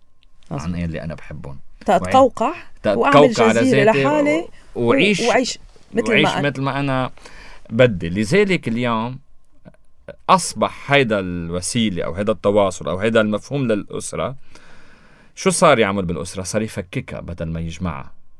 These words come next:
Speaker 2: وصار يخليها تنطلق إلى الشر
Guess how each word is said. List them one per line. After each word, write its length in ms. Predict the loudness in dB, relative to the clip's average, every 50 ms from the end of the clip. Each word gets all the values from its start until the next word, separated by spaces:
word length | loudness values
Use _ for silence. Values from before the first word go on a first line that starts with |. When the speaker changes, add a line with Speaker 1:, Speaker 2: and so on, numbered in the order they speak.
| -20 -20 -20 -20 -20 -20 -20 -20 -20 -20 -20 -20 _ -20 -20 -20 -20 -18 -14
Speaker 2:
وصار 260 | -6 0 2 2 2
يخليها 720 | 0 -2 -4 -4 -4 -4 -2 -2 0 0 0 0 -2 -4 -10 -16 -20 -20 -20 _ -20 _ _ _ _ _
تنطلق 460 | 2 2 2 2 0 0 0 0 0 -2 0
إلى 120 | -2 -2
الشر 460 | -2 -2 -4 -2 0 2 2 2 0